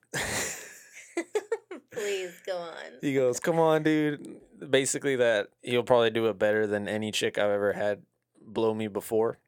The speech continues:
Speaker 2: Mm.
Speaker 1: <laughs> So once again, I'm just like, I just, like, uh, 'cause I guess that's why I kept going with it, 'cause it was genuinely making me laugh, like, out loud as I was reading this dude's shit.
Speaker 2: Yeah.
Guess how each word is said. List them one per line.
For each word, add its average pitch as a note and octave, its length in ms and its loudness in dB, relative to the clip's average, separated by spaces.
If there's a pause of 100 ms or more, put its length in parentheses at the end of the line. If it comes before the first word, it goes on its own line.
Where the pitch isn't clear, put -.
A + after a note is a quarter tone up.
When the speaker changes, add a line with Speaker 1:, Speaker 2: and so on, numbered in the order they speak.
(120)
Speaker 2:
Mm. F#3+ 400 -14 (440)
Speaker 1:
<laughs> - 840 -12 (520)
So C3 200 2
once C3 180 0
again, B2+ 200 2
I'm B2 80 -2
just A#2 140 -2
like, A2+ 320 0
I A2 80 -2
just, A#2+ 240 -4 (100)
like, - 220 -12
uh, C#3 140 0 (260)
'cause D#3+ 380 -2
I E3+ 80 2
guess B3 180 4
that's G#3+ 140 -2
why E3+ 80 4
I C3+ 40 2
kept C3 200 0
going B2+ 160 4
with C#3+ 100 0
it, C3+ 40 -4
'cause C3+ 160 -4
it C#3 60 2
was A#2+ 120 -4
genuinely C#3+ 460 -2
making B2 300 -4
me G#2+ 120 -8
laugh, G#2+ 520 -2 (140)
like, A2 240 -6
out A2 200 -4
loud G#2+ 280 0
as G#2 140 0
I G#2+ 60 0
was G2 140 -2
reading G#2+ 220 -12
this G2+ 140 -14
dude's G#2+ 240 -12
shit. - 360 -10
Speaker 2:
Yeah. F3+ 280 -6